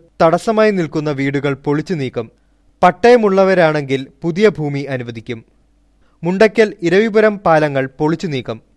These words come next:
കൂടുതൽ ഉയരത്തിലും വീതിയിലും നിർമ്മിക്കും. കച്ചിക്കടവിലും പുതിയ പാലം. ചരക്ക് ബോട്ടുകൾക്ക്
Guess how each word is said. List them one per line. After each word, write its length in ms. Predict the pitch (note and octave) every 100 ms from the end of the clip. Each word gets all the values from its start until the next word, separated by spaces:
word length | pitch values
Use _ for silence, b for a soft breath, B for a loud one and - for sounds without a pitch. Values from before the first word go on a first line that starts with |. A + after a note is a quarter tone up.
| _ _ _
കൂടുതൽ 380 | F#3+ G#3 G#3 A3+ - F3
ഉയരത്തിലും 560 | F3 G#3+ A#3 A3 F#3+ F3
വീതിയിലും 520 | D#3+ E3+ F#3 F3+ E3+
നിർമ്മിക്കും. 420 | C#3+ A#2+ A2+ A#2+ A2 _ _ _ _ _
കച്ചിക്കടവിലും 720 | F#3+ - B3+ A#3 G3 D#3+ D#3
പുതിയ 280 | D3 - E3+
പാലം. 340 | E3+ B2+ A2+ A2+ _ _ _ _
ചരക്ക് 300 | F3+ F#3 G3
ബോട്ടുകൾക്ക് 500 | A3 G#3 G3+ E3+ D#3+